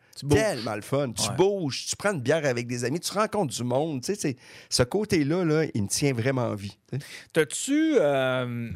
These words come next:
Speaker 1: t'as-tu de la misère quand on te reconnaît, quand tu vas à l'épicerie, quand tu vas à la
Speaker 2: Ben non,
Speaker 1: pharmacie ?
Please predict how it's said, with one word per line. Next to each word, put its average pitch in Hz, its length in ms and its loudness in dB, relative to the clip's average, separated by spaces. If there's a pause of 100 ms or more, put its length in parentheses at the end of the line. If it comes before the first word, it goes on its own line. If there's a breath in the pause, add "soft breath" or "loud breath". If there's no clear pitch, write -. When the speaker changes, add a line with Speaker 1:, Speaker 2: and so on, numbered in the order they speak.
(140)
Speaker 1:
t'as-tu 160 260 -2
de 302 60 -2
la 226 100 4
misère 160 420 -2
quand 170 220 -6
on 160 140 -2
te 170 80 -6
reconnaît, 170 500 -2
quand 147 100 -6
tu - 120 -10
vas 143 140 2
à 143 40 2
l'épicerie, 147 720 -4
quand 123 140 -4
tu - 160 -10
vas 147 240 2
à - 20 0
la 120 200 0
Speaker 2:
Ben 117 80 4
non, 160 80 4 (100)
Speaker 1:
pharmacie ? 123 440 -2